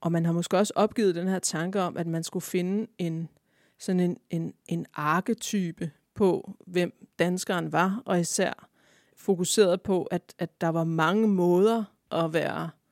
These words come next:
dansker, og der var mange former for kultur. Så i virkeligheden, så er det sådan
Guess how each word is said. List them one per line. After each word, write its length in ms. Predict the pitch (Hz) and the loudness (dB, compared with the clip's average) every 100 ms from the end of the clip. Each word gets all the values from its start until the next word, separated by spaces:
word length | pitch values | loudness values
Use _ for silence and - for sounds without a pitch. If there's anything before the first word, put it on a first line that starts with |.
| _ - | _ 0
dansker, 460 | 165 175 - 180 180 - | 2 2 -4 -6 -6 -6
og 160 | 185 | -4
der 60 | 170 | -2
var 80 | 160 | -2
mange 240 | 156 185 | -2 -4
former 360 | - 175 180 214 | -2 2 2 2
for 140 | - | -2
kultur. 640 | - 165 - - 170 - - _ _ - _ _ - | -4 -4 -4 -4 -4 -4 -20 _ _ -20 _ _ -4
Så 100 | 180 | 4
i 40 | |
virkeligheden, 420 | 180 233 262 185 | 8 8 8 4
så 120 | - | 2
er 40 | 202 | 2
det 120 | 196 | 4
sådan 180 | 202 | 2